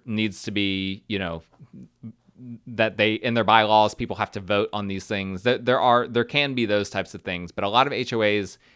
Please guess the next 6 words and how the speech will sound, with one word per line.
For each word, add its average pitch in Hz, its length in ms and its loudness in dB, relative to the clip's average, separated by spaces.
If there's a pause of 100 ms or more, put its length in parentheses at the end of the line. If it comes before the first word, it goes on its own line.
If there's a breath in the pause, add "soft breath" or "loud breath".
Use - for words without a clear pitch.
(300 soft breath)
um, 95 580 0
the 107 360 -2
board 104 640 2 (360 soft breath)
has 110 300 4
complete 117 480 -4
autonomy 107 760 -2